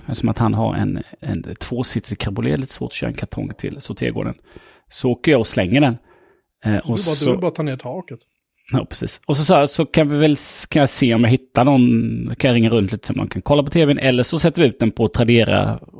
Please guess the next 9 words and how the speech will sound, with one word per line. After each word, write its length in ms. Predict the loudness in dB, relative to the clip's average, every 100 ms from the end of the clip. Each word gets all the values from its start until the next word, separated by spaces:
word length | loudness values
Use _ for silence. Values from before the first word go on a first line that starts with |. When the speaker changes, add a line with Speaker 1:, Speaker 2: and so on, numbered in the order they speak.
| -6
Speaker 1:
och 140 | -4
säljer 280 | 0 0 2
den 360 | 0 -2 -6 -6
defekt. 440 | -2 -4 -6 -20 _ _ _ _
Får 140 | -2 0
du 80 |
några 120 | 4 4
hundralappar." 420 | 2 0 -6 -12 _ -20 -20 -20 -20 -20 -20 _ -10
Eh, 160 | -6